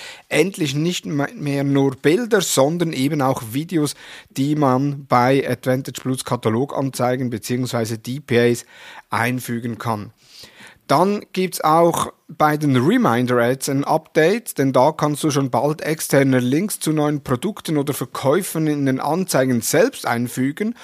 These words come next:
und später in diesem Jahr werden auch die Reminder-Ads in Reels verfügbar sein. Und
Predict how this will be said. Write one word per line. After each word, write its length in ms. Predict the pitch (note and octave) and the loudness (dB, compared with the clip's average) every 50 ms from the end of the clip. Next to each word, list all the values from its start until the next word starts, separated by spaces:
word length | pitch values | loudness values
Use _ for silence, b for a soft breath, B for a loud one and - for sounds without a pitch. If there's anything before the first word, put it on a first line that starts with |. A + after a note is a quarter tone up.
| B B B B B B _ | B B B B B B _
und 380 | - E3+ F3+ A#3 D4+ D4+ - - - | 0 2 2 2 2 -2 -6 -6 -6
später 500 | - - - C#3 C3 D3 F3 F3 - F#3+ | -6 -2 0 2 2 2 2 0 0 -2
in 120 | F#3+ F3+ | -2 0
diesem 300 | E3+ F#3 F3+ D#3+ D#3+ D#3 | -2 -4 -6 -4 -2 -2
Jahr 380 | D3+ C#3+ C#3 C3+ C#3 D3 D3 C3+ B B B B B | 0 2 4 4 4 4 2 0 B B B B B
werden 380 | - A#2 C3 C#3 D3+ E3+ D#3+ C#3+ | -2 0 2 2 2 0 -2 0
auch 200 | C3 C3+ C3 - | 0 -2 -2 -4
die 200 | - C3 A#2 A2+ | -4 -2 -2 0
Reminder-Ads 800 | A2 A#2+ C#3+ E3+ F3+ D#3 D#3 D#3 D3+ C#3 C3 A#2 B2+ C#3 - - | 2 2 2 2 2 0 0 0 0 0 0 2 0 -2 -4 -4
in 160 | - B2+ A2+ | -2 0 0
Reels 400 | A2 G2+ G#2 B2 D#3 F3+ G#3 - | 0 2 2 2 2 2 0 -2
verfügbar 600 | - - A#2+ - - C3+ B2 A#2 - - B2+ A#2 | -2 -2 -4 -2 -2 -4 -4 -4 -2 0 0 0
sein. 380 | - - A2+ A#2 G#2+ G#2+ A2 - _ B B B B B B B B B B B B B - | 0 -2 -4 -4 -6 -12 -16 -20 _ B B B B B B B B B B B B B 2
Und 500 | E3 E3 F3+ G3 A3 A#3 A3 - - | 4 6 6 6 4 2 0 -2 -6